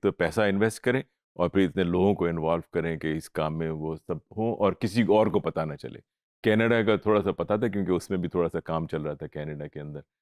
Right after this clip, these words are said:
बाकी किसी को नहीं पता था। तो इस बड़ी सीक्रेसी से पूरा काम इनका मुख्त-, वो पूरा हो गया। ये लेफ्ट साइड पे ऊपर जो है, ये तस्वीर रॉबर्ट ओपेनहाइमर की है, जिसका सारा काम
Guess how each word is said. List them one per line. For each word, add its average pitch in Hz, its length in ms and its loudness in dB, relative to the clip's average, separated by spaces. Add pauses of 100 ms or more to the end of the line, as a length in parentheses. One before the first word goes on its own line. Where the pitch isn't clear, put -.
(160)
बाकी 98 260 0
किसी 104 260 -2
को 90 140 -2
नहीं 78 120 -6
पता 67 260 -12
था। 71 140 -20 (640)
तो 123 320 4
इस 98 80 -2
बड़ी 143 300 6
सीक्रेसी 120 520 2
से 123 200 2 (320)
पूरा 95 200 2
काम 90 360 0
इनका 80 220 -2
मुख्त-, 78 420 -8
वो 76 440 -6 (380)
पूरा 90 200 2
हो 78 160 -4
गया। 71 160 -6 (380)
ये 104 100 4
लेफ्ट 101 260 0 (120)
साइड 104 220 0 (100)
पे 104 100 2
ऊपर 98 380 0
जो 90 140 -2
है, 92 140 2
ये 90 120 0
तस्वीर 87 560 -2
रॉबर्ट 82 340 -2
ओपेनहाइमर 82 520 -8
की 101 180 -12
है, 98 180 -4
जिसका 82 300 -6
सारा 87 320 0
काम 80 320 -6